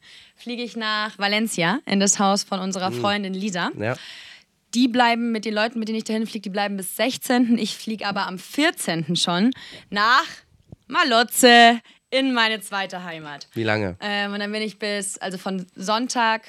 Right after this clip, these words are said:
Speaker 1: bis Samstag auf Mallorca, bis
Speaker 2: Mhm.
Speaker 1: zwanzigsten also.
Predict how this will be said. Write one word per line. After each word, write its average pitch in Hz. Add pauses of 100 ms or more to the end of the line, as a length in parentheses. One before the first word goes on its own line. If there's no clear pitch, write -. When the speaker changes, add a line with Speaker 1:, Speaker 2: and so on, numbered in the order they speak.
(280)
Speaker 1:
bis 190
Samstag 208
auf 185
Mallorca, 220 (320)
bis 110
Speaker 2:
Mhm. 104
Speaker 1:
zwanzigsten 233
also. 254